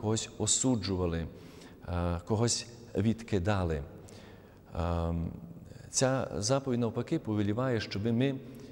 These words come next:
воздавали за зло добром. Тобто любили своїх ворогів, прощали їм, терпіли їх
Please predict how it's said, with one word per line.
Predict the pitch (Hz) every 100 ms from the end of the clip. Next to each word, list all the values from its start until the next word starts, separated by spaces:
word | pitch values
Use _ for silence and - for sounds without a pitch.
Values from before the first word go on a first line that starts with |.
| - - - 90 90 87 87 - - -
воздавали | 113 101 104 131 139 131 127 - - -
за | 90 92 98 98 95 - - - - -
зло | 92 95 101 98
добром. | 80 95 95 95 80 73 - - - - - - - - - -
Тобто | - 147 - 139 131 - - -
любили | 107 104 120 104 85 76
своїх | - 85 90 87
ворогів, | 85 85 82 78 78 -
прощали | - 82 - 120 127 123
їм, | 120 113 113 - - - - -
терпіли | 82 80 123 131 117
їх | 110 107